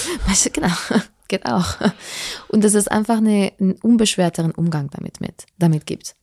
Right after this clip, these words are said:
Das wäre mein Wunsch. Dass wir einfach einen anderen Zugang haben, der uns ermöglicht, ähm, uns damit zu beschäftigen, ohne diese negative Gefühle, ohne die Scham, ohne die Schuldgefühle, ohne die komische, ne? Dass es einfach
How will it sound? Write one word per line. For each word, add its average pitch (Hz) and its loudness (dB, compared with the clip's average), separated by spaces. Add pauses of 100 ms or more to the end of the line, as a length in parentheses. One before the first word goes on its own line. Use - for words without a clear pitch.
Das 180 -2
wäre 190 -2
mein 151 -8
Wunsch. - -14 (340)
Dass - -8
wir 175 2
einfach 175 -2
einen 175 0
anderen 170 0
Zugang 226 0
haben, 226 2
der 175 2
uns 170 0
ermöglicht, 208 2 (640)
ähm, 185 2 (480)
uns 185 0
damit 175 2
zu 180 -8
beschäftigen, 185 0
ohne 202 6
diese 170 2
negative 165 0
Gefühle, - -6
ohne 196 2
die 185 0
Scham, 180 2 (320)
ohne 185 2
die 185 2
Schuldgefühle, 185 0
ohne 180 2
die 180 -4 (180)
komische, 175 0 (520)
ne? 190 2 (600)
Dass 180 0
es 180 -2
einfach 190 -2